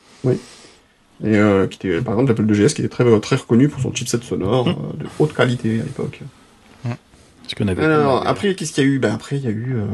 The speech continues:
Speaker 1: après soixante-dix-sept, donc, euh, soixante-dix-neuf, le début du projet Macintosh.
Speaker 2: Hmm.
Speaker 1: Et le Macintosh en
Speaker 3: Wow.
Speaker 1: quatre-vingt-quatre.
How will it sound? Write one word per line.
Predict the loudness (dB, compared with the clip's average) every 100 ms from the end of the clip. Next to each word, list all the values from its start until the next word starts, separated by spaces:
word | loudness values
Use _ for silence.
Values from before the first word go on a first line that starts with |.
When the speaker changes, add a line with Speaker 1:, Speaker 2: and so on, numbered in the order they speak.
| -6 -8 -10
Speaker 1:
après | -12
soixante-dix-sept, | -12 -8 -8 -2 2 2
donc, | 4 0 0 -2
euh, | -2
soixante-dix-neuf, | -2 0 2 4 4 4
le |
début | 2 2
du | 0 -2
projet | -4 -2 0 -2 -2
Macintosh. | -6 -8 -8 -8 -8 -14 _ _ _
Speaker 2:
Hmm. | -6 -6 _ _ _ _ _ _ _ _ _ _ _ _ _ _ 4
Speaker 1:
Et |
le | 4
Macintosh | 4 0 0 0
en |
Speaker 3:
Wow. | 0
Speaker 1:
quatre-vingt-quatre. | -2 -2 -2 -4